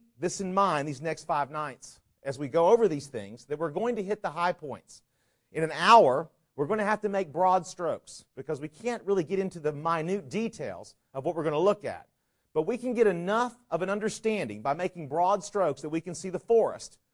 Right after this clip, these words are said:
and get an idea that we have to be very close to the return of Jesus Christ. If you go with me to Daniel chapter twelve,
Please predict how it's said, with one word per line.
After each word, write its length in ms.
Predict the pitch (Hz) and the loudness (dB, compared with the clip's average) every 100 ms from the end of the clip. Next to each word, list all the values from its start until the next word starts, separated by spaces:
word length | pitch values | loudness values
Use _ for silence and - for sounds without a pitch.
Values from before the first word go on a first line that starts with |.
| _ _ | _ _
and 120 | 127 | -8
get 80 | 147 | -6
an 100 | 180 | -4
idea 380 | 196 196 202 185 | -2 -2 0 0
that 100 | 147 | 0
we 80 | 151 | -4
have 220 | 156 190 | -6 -8
to 80 | 170 | -6
be 80 | 151 | -4
very 220 | 175 175 | -4 -6
close 500 | - 190 131 113 - _ _ _ | -2 0 0 -4 -14 _ _ _
to 60 | |
the 60 | 139 | -6
return 300 | 156 165 180 | -4 0 0
of 80 | 147 | 0
Jesus 300 | 139 131 139 | -4 -6 -4
Christ. 540 | 165 147 90 - - - _ _ _ - | 2 4 2 -4 -20 -20 _ _ _ -8
If 140 | 160 | -4
you 60 | 165 | 8
go 140 | 233 | 8
with 80 | 262 | 8
me 60 | |
to 60 | 247 | 4
Daniel 320 | 175 202 196 | 0 0 -2
chapter 320 | - 190 165 | 0 0 0
twelve, 420 | 135 151 95 73 | -4 -2 -2 -4